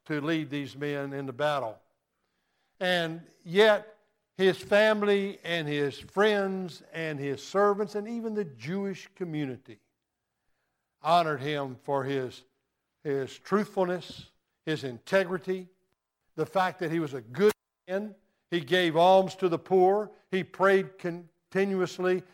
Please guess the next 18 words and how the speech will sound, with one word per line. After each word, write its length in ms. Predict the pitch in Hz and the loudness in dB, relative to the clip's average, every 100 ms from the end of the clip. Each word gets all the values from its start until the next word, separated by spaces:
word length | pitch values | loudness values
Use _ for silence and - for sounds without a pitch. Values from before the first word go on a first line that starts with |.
| - | -6
and 120 | 180 | -4
he 200 | 160 175 | 0 0
was 280 | 170 170 143 | 4 2 2
a 300 | 165 151 147 - - | 2 0 -2 -10 2
God-fearer. 1300 | 175 170 170 147 139 _ _ _ 180 170 143 101 - _ _ _ _ _ _ _ _ _ _ _ _ _ _ _ _ _ | 6 8 6 2 -8 _ _ _ 2 4 2 -2 -10 _ _ _ _ _ _ _ _ _ _ _ _ _ _ _ _ _
Wow. 420 | 120 151 135 101 - - _ _ _ _ _ _ _ _ | 0 2 2 -2 -10 -20 _ _ _ _ _ _ _ _
A 80 | 127 | -14
God-fearer. 840 | 110 151 170 165 - 165 143 110 113 - _ | -2 4 4 2 -2 0 0 -4 -10 -18 _
Man 520 | 135 156 190 196 196 | -10 -2 0 0 -2
who 240 | 165 160 165 | -2 0 0
was 240 | 151 131 | 0 -2
moral 460 | 151 175 196 190 180 | -2 4 6 6 4
and 100 | 165 | 4
upright 480 | 175 175 180 180 175 | 0 2 2 2 0
and 140 | 165 | -4
a 80 | 160 | -6
generous 640 | 123 180 175 170 160 - _ _ _ | -2 -2 0 -2 -4 -8 _ _ _
man, 460 | 143 151 147 143 | -4 -2 0 -4